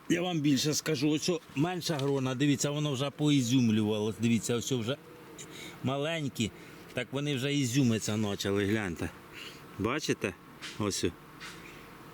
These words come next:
Ізюмляться. Ох ти, йо-моє, тут смак, конечно, вообще аж хрусткий.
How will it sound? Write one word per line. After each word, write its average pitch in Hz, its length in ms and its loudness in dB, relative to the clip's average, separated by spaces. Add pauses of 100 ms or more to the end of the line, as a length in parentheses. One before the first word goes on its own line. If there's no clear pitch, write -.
(340)
Ізюмляться. 110 720 4 (3000)
Ох 135 360 0
ти, 135 140 4
йо-моє, 113 600 2
тут 165 280 6 (1600)
смак, 151 420 2
конечно, 135 500 -2 (1700)
вообще 113 460 0 (3000)
аж 98 180 -6
хрусткий. 123 560 -2